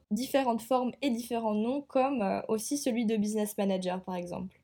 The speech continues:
Et donc le but aujourd'hui, euh, comme je viens de le dire, c'est, euh, vraiment d'y voir plus clair sur ces deux postes. Et ça tombe bien parce que toi, t'as donc commencé ta carrière en tant que business developer chez Bejaflor,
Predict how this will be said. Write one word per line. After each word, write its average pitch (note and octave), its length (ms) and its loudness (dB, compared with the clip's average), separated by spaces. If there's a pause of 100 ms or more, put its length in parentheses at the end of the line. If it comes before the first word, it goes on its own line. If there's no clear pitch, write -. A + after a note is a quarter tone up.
(720)
Et A3 80 4
donc D#4 180 4
le C#4+ 80 4
but C#4 320 4
aujourd'hui, A#3 800 4
euh, G#3 240 6
comme D4 200 2
je C#4 120 2
viens A3+ 160 4
de G#3+ 80 0
le G#3 80 2
dire, C4 260 2
c'est, D4 480 0 (100)
euh, G#3 220 0
vraiment B3 340 0
d'y A#3+ 140 0
voir G#3+ 260 2
plus D4 300 2
clair C4+ 420 4
sur B3+ 120 -4
ces A3+ 180 -2
deux A#3 220 0
postes. - 640 0 (240)
Et C#4+ 240 2
ça - 180 0
tombe A3 300 0
bien A#3+ 280 4
parce A#3+ 200 -4
que A3+ 80 -4
toi, C4+ 380 4 (320)
t'as A3+ 100 4
donc C4+ 240 0
commencé C#4 440 2
ta A#3 140 4
carrière A#3 560 2
en B3+ 100 0
tant C#4+ 180 0
que C#4 100 -4
business A3 400 -2
developer G#3 520 0 (100)
chez - 240 -2
Bejaflor, A#3+ 720 2